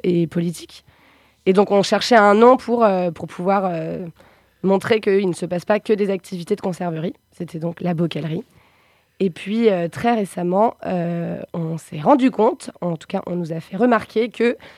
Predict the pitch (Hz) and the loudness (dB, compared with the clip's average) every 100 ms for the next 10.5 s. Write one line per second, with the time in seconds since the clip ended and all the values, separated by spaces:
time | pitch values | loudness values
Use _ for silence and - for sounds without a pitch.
0 | _ _ - 190 185 185 180 190 240 262 | _ _ 0 4 6 6 4 6 8 8
1 | 214 175 185 180 165 214 202 175 165 208 | 6 2 2 2 4 2 2 -2 0 0
2 | 185 202 - 220 226 175 165 180 180 208 | 0 -2 2 4 4 2 -2 -2 0 0
3 | 175 - 175 165 151 170 165 180 165 160 | 0 -4 -8 -8 -10 -12 -10 -10 -8 -10
4 | - 156 - - 208 175 160 160 160 214 | -10 -12 -10 -8 -6 -6 -6 -6 -6 -8
5 | 311 _ - - - - _ _ - 190 | -8 _ -20 -20 -20 -20 _ _ 4 6
6 | 190 185 180 175 196 202 202 175 170 165 | 8 6 2 2 0 0 -2 -2 -2 -4
7 | 165 165 165 160 160 160 165 160 165 160 | -6 -6 -8 -8 -8 -10 -10 -12 -10 -10
8 | 160 165 220 226 208 214 180 170 - 208 | -6 -2 0 2 2 0 -2 -4 0 2
9 | 233 196 180 170 170 170 175 190 170 160 | 2 0 -2 -4 -4 -4 -4 -4 -4 -6
10 | 160 190 175 160 165 | -6 -4 -4 -6 -8